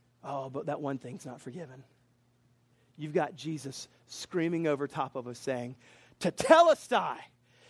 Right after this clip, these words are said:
it's finished. All of the debt has been paid." So here's the point.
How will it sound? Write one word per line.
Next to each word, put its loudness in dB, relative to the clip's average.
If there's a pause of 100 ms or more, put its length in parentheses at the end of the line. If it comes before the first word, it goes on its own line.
it's 0
finished. 2 (720)
All 12
of 2
the 2
debt 6
has 2
been -2
paid." -2 (1500)
So -4
here's 0
the -6
point. -6